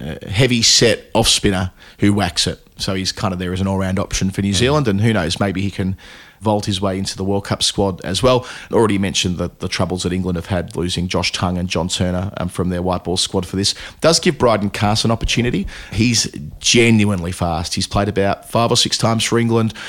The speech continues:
Speaker 1: took a fifer at Lords against Pakistan in the replacement side that turned out a couple of summers ago, and he's tall, and he's made two first-class hundreds this year, so I wouldn't be surprised if, um, if, if we see Bryden Carson playing a lot for England in the next couple of years. But yes, a very,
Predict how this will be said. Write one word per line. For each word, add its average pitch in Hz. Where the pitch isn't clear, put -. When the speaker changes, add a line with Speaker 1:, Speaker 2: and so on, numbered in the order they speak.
Speaker 1:
took 147
a 131
fifer 127
at 113
Lords 117
against 110
Pakistan 113
in 110
the 101
replacement 98
side 104
that -
turned 101
out 101
a -
couple -
of 98
summers 101
ago, 95
and 101
he's 104
tall, 160
and 107
he's 104
made 104
two 117
first-class 101
hundreds 95
this -
year, 92
so 95
I 101
wouldn't 107
be 98
surprised 95
if, 87
um, 90
if, -
if 101
we 101
see 95
Bryden 92
Carson 90
playing 90
a 87
lot -
for -
England 90
in 90
the 90
next -
couple -
of 90
years. 85
But -
yes, -
a 87
very, 87